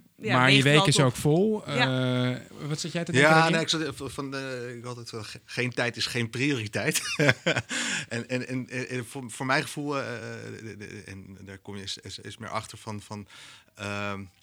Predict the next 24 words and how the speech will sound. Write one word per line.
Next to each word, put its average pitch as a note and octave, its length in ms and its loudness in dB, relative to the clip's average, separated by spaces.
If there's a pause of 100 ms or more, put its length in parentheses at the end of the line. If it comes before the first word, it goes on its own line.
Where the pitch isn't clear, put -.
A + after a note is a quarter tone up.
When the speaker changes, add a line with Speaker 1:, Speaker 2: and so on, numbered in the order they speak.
(160)
Speaker 3:
het - 100 -18
gaat A#2+ 180 0
er C3 60 -4
ook A#2 80 -6
om B2+ 140 -4
dat B2 180 -6
collega's B2 400 -4
zich A2+ 180 -6
betrokken C#3 460 -6
voelen C3+ 400 -2
bij, A#2+ 240 -2
bij, A2+ 400 -4
eh, G#2+ 140 -8
de G2 60 -10
groep A2+ 200 -10
leerlingen A#2+ 320 -2
waarvoor A2 340 -4
je G#2+ 60 -2
het - 100 -18
uiteindelijk G2 500 -6
doet. C#3 360 -10
Speaker 2:
Ja. C3+ 200 -6 (160)
Speaker 3:
En, A#2 360 -4
eh, G#2+ 320 -8